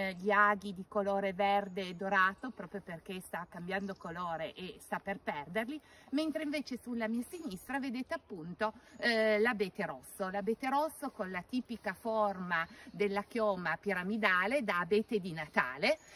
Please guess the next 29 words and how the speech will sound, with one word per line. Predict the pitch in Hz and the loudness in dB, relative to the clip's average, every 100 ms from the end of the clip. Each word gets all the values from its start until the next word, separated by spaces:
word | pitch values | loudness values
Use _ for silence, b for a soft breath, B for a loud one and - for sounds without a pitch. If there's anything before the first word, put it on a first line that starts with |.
| B | B
e | 339 | 0
adesso | 311 302 - | 0 -4 -2
appunto | 294 - 233 202 214 202 | -4 -2 0 2 4 2
andiamo | 214 240 233 226 208 185 | 2 0 2 2 0 0
a | 202 | 0
vedere | 220 214 226 208 | 0 -2 0 0
più | - | -2
da | 202 220 | 0 0
vicino | 269 277 269 208 233 | 0 -2 -2 0 2
le | 269 220 | 2 0
caratteristiche | 226 226 - 277 202 - 202 226 | 0 -2 -2 -4 -4 -8 -6 -6
dell'abete | 202 208 226 170 - | -4 -6 -8 -10 -12
rosso. | 156 139 - 190 175 - - - - 247 - - | -14 -14 -12 -10 -10 -12 -20 -20 -20 -20 -10 -6
L'abete | 277 349 349 339 | -4 -4 -2 2
rosso | 370 381 392 - | 2 0 -8 -8
si | 220 | -6
chiama | 262 240 240 214 | -2 0 0 -2
abete | - 214 247 277 | -4 -2 0 0
rosso | 262 277 320 - 262 | 4 2 2 0 0
proprio | 262 269 294 | 0 -2 -2
per | 277 247 233 226 | -2 -2 -2 -2
la | 226 | -4
quest-, | - 262 - - | -6 -8 -8 -8
per | 196 240 214 | -6 -4 -4
le, | 214 208 208 196 190 | -2 0 2 2 0
il | 247 - | -2 6
colore | 302 269 233 226 262 285 | 8 8 4 2 2 2
della | 214 190 | 0 -2
corteccia. | - 214 175 165 160 - 214 | -2 -4 -4 -10 -10 -2 -2